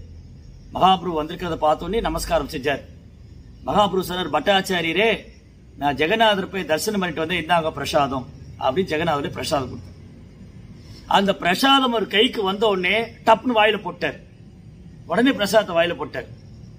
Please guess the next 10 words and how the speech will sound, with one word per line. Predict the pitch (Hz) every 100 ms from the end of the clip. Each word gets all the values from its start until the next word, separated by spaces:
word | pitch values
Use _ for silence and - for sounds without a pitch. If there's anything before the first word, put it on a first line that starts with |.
| - - - - 127
மகாபிரபு | 202 233 240 208
கேட்கிறார், | 220 233 196 214
"பட்டாச்சாரியரே, | 208 220 220 226 233 247 262 - - - - - - - - -
நீங்க | 156 175
பெரும் | 165 156 240 -
பண்டிதன், | 160 180 233 269 - - - - - - - - - -
பிராமணா, | 127 156 220 240 269 - - - - - - - - - -
படுக்கையிலிருந்து | - 180 - 233 240 233
இப்பதான் | 214 240
எழுந்திருச்சீங்க | 220 233 240 240